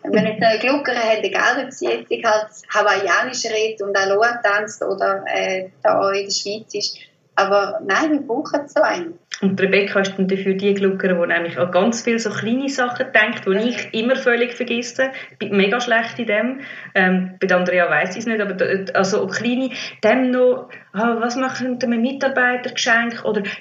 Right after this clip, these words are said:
Speaker 2: dem noch das Kärtchen schreiben, weil, ah, der hat doch Geburtstag und so. Geht bei mir komplett unter. Und Rebecca denkt an so Sachen oder einfach so, ja, so kleine Aufmerksamkeiten.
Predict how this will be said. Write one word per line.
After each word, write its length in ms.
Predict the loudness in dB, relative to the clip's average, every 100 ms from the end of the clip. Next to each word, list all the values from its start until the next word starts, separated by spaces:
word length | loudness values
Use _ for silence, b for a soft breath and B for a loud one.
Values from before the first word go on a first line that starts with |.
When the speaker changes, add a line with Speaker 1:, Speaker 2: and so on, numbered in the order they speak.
| -6
Speaker 2:
dem 220 | 0 2
noch 120 | 2
das 160 | 0 0
Kärtchen 360 | 2 2 0 -4
schreiben, 340 | -2 0 2
weil, 200 | 0 0
ah, 160 | -2 -2
der 160 | -4
hat 140 | -2 -4
doch 120 | 0
Geburtstag 680 | 0 2 0 0 0 2 4
und 140 | 2
so. 60 | 0
Geht 880 | -2 -8 -16 -18 -20 _ 2 2 4
bei 80 | 2
mir 200 | 0 0
komplett 800 | 2 2 4 4 4 0 -2
unter. 460 | 0 0 -2 -2 -6 B B
Und 180 | -4 0
Rebecca 380 | 2 2 0 0
denkt 340 | 2 2 2
an 120 | 0
so 80 | 0
Sachen 460 | 0 0 0 0 -2
oder 160 | 0
einfach 300 | 2 0 -2
so, 340 | -2 -2 -2 -6 B B B B 2
ja, 240 | 2 2
so 160 | 0 -2
kleine 400 | 0 0 0 0
Aufmerksamkeiten. 1200 | -2 0 0 0 -4 -2 -2 -4 -4 -6 -8